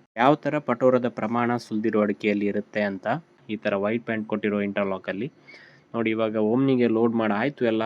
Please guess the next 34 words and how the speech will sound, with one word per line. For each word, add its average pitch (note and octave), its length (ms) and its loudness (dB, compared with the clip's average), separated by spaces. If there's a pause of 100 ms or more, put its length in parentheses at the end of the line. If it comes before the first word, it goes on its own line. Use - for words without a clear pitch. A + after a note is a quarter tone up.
(140)
ಇದನ್ನ A2 240 -2
ಅಪ್ಪ G#2 200 -2
ಡ್ರೈವ್ A2+ 300 2
ಮಾಡ್ಕೊಂಡು G#2+ 380 -2
ಹೋಗ್ತಾರೆ G#2 300 -4
ಇವಾಗ. G2+ 220 -2
ಹಂಗೇನೆ B2 520 -4
ನಂಗೆ C3+ 300 2
ಸ್ವಲ್ಪ C#3+ 220 -2
ಬೇರೆ A#2+ 260 2
ಕೆಲ್ಸ A2+ 300 -2
ಇತ್ತು, A#2 320 -2
ಅದಕ್ಕೋಸ್ಕರ A2+ 580 -6
ನಾನು A2 280 -2
ಕೂಡ A2 120 -2
ಇವಾಗ G#2+ 360 -2
ಬೈಕ್ G#2 360 -4
ತಗೊಂಡು G#2+ 280 -2
ಹೊರಟೆ. G#2 380 -6
ಕೆಲವು F3 520 4
ವಾರಗಳಿಂದ D3+ 460 6
ಹಳೆ B2+ 300 4
ಅಡಿಕೆ C3+ 240 2
ಹಾಗೇನೆ A#2+ 300 2
ಹೊಸ A2+ 280 -4
ಅಡಿಕೆ A#2 340 4
ರೇಟ್‌ಗಳು A#2 420 2
ತುಂಬಾನೇ A#2 480 0
ಡ್ರಾಪ್ G#2+ 320 2
ಆಗ್ತಾ A2 280 -2
ಇದೆ. A2+ 540 -2
ಏನು A#2 300 2
ಯಾವ G#2+ 180 4
ತರ A#2 180 0